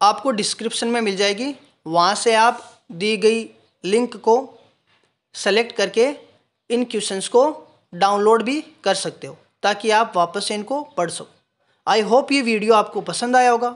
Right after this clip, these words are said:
अगर वीडियो पसंद आया तो चैनल को आपको सब्सक्राइब करना है, इस वीडियो को आपको शेयर करना है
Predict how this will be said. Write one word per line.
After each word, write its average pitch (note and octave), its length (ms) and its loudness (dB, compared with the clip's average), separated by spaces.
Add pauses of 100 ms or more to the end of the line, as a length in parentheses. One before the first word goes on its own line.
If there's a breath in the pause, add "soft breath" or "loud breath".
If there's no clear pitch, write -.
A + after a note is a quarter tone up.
(100)
अगर G#3+ 220 4
वीडियो G#3 320 -2
पसंद A3+ 340 -4
आया A3+ 120 4
तो A3 160 -4
चैनल F#3 280 -4
को F3 120 -4
आपको E3 260 -2
सब्सक्राइब A#3+ 520 -2
करना A#3 260 0
है, A#3+ 260 -4
इस A3+ 220 -8
वीडियो E3+ 320 -4
को F3 120 -4
आपको D#3+ 380 -4
शेयर C4 280 2
करना B3 260 2
है A#3+ 140 0